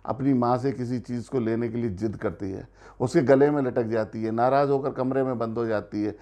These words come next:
अपने पिता से बहुत सारी, अ, मांगें करती है। लेकिन जब वो ससुराल में पहुँचती है तो भले ही उसकी सास उसे माँ की तरह प्यार दे रही है, उसे माँ की तरह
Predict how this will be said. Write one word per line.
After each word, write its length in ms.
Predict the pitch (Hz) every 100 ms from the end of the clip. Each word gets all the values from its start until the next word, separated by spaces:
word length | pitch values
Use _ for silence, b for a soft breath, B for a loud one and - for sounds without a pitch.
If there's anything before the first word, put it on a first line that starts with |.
| B B
अपने 240 | 127 151
पिता 340 | 139 151 143 147
से 240 | 156 160 B B -
बहुत 260 | 123 139
सारी, 280 | 151 139 139
अ, 280 | 139 - 104 b b - 113 110 107 110 104 104 104
मांगें 320 | 113 131 143
करती 360 | 120 107 - 98
है। 120 | 87 - b b b -
लेकिन 260 | 107 123 123
जब 120 | 123
वो 80 | 123
ससुराल 380 | 110 107 110
में 180 | 127 131
पहुँचती 380 | 120 123 - 143
है 280 | 143 143 b b b -
तो 100 | 175
भले 280 | 123 131 156
ही 100 | 185
उसकी 320 | 175 - 185
सास 420 | - 135 156 160
उसे 180 | 147 160
माँ 260 | 131 131 131
की 60 |
तरह 200 | 131 139
प्यार 260 | 123 120 120
दे 180 | 110 107
रही 140 | 113
है, 60 | 135
उसे 220 | 135 123
माँ 240 | 110 110
की 220 | 107 123 123 - _ - b b b -
तरह 400 | 123 135 120